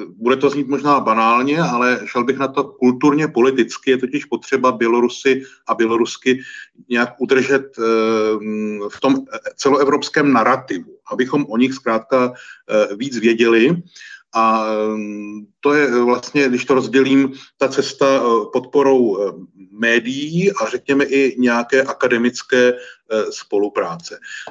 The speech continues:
Ehm, ono, eh, existuje vlastně takzvané Eurorádio, což je běloruské rádio vysílající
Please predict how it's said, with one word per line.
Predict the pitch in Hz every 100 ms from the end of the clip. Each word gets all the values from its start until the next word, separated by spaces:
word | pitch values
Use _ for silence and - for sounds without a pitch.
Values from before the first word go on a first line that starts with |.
| -
Ehm, | 90 98 98 98 101 101 95
ono, | 123 160 147 104
eh, | 104 104 98 95 113
existuje | 113 147 - 156 143
vlastně | 123 - 127
takzvané | 110 135 139 -
Eurorádio, | 107 127 127 117 113 117 117 117 139 190 135 113
což | 117 -
je | 135
běloruské | 117 117 127 131 139 127
rádio | 117 120 131 123
vysílající | 113 - 120 117 120 - 131 117 113